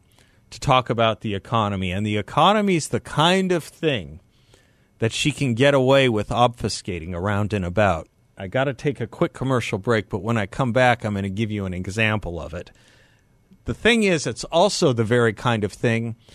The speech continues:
that people can look at, as opposed to foreign policy or national security, and say, "Who you gonna believe, me? Who you gonna believe, me or your own two eyes?" Yeah, yeah. It does have that advantage as an issue for us as well. We'll be right back.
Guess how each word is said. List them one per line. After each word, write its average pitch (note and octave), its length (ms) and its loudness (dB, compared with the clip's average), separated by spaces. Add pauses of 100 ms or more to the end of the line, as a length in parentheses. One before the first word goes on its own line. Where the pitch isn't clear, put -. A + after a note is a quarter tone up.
(300)
that A2+ 180 -4
people C3 320 0
can A2 220 0
look B2+ 220 2
at, A2+ 200 6
as G3 220 2
opposed B2+ 420 2
to - 60 -10
foreign F#2+ 360 -4
policy F#2+ 520 -4
or E2+ 80 -2
national F#2+ 480 -4
security, F#2 600 -6
and F#2 120 -4
say, G2+ 220 -2
"Who G#2 140 0
you G2+ 180 0
gonna G#2 240 0
believe, F#2 460 -4
me? G#2 380 -2 (500)
Who D3 100 4
you C#3 140 6
gonna B2 180 4
believe, G#2+ 440 0
me A#2 200 4
or A2+ 60 4
your G2 220 0
own G2 160 -2
two F#2 220 -2
eyes?" D#2+ 400 0
Yeah, E2 300 0 (420)
yeah. E2+ 280 -4 (1160)
It A2 120 -2
does D#3+ 260 4
have C#3+ 200 4
that B2 200 6
advantage F#2 460 -4
as F2+ 120 -10
an F#2+ 80 -8
issue F#2 260 -8
for D#2 280 -8
us - 180 -14
as - 180 -20
well. C#2+ 240 -16 (680)
We'll A2+ 160 0
be A2 100 2
right D#2 200 -2
back. - 240 -20